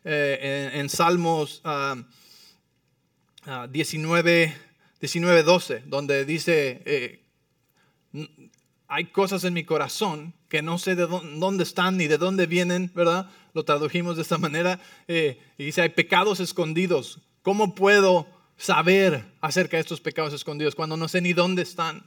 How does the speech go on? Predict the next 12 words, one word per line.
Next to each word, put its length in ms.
¿verdad? 260
Hablamos 320
de 60
hay 100
cosas 360
escondidas 440
en 80
nuestro 240
corazón. 460
Después 300
hablamos 400
de, 260